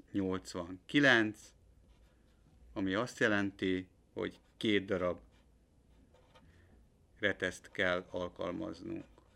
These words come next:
ahhoz, hogy, ö,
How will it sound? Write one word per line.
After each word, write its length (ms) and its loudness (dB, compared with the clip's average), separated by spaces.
ahhoz, 540 -6
hogy, 540 -2
ö, 360 -2